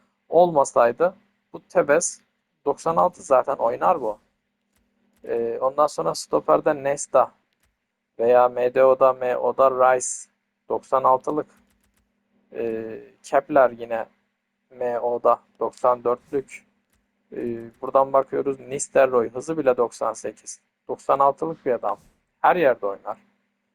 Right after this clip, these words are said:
Ee, forvet yine Courtois Ee, doksan birlik,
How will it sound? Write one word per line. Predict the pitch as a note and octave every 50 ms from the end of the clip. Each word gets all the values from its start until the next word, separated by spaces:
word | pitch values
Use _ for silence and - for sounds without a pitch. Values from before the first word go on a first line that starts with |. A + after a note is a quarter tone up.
| _ _ _ _
Ee, | - A#2+ A#2 A#2 A#2
forvet | - - - C#3+ C#3+ D#3 D#3+ D#3+ D#3 _ -
yine | C#3 C3+ C#3 C#3 -
Courtois | - C#3+ C#3 - - C#3+ C#3+ D3 C#3+ C3+ - - - - - _ _ _ _ _ _ _ _ _ _ _ _ _ _ -
Ee, | - A#2 A2+ A2 A2+ A2 A2 A2 A2+ A2+ _ -
doksan | A2 A#2+ - - - C3 B2+ B2+ B2+
birlik, | B2+ B2+ B2+ C3 C3 C3 - - - - _